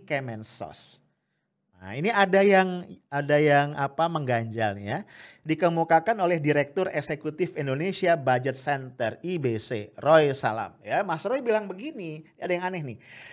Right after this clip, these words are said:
Eh, di, tidak ada satupun aturan, ya, yang menugaskan kepada Kemensos untuk mengadakan A P D. Ya, baik itu Inpres nomor empat tahun dua ribu dua puluh tentang refocusing anggaran maupun Peraturan Menteri Keuangan tahun, eh, nomor tiga puluh delapan,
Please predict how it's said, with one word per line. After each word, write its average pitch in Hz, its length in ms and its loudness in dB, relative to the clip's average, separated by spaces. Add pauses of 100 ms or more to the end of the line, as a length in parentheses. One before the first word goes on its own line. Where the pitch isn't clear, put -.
(440)
Eh, 208 320 10 (240)
di, 196 240 -6
tidak 233 400 6
ada 330 80 0
satupun 220 480 -2
aturan, 156 640 -2
ya, 139 320 -4 (160)
yang 240 320 4
menugaskan 220 720 0
kepada 151 400 0
Kemensos 156 800 -4
untuk 165 320 -2
mengadakan 151 640 0
A 196 80 0
P 262 240 -4
D. 113 320 -16 (560)
Ya, 123 160 0
baik 143 320 2
itu 165 80 -2
Inpres 147 480 -2
nomor 135 240 -6
empat 151 400 0
tahun 135 160 -2
dua 131 80 0
ribu 127 240 -4
dua 123 240 -4
puluh 127 320 -4
tentang 135 320 -6
refocusing 131 640 -4
anggaran 123 560 4 (320)
maupun 190 320 0
Peraturan 180 560 0
Menteri 180 320 -6
Keuangan 170 560 2
tahun, 160 400 2
eh, 143 160 2
nomor 147 240 -2
tiga 135 240 0
puluh 123 80 2
delapan, 165 260 0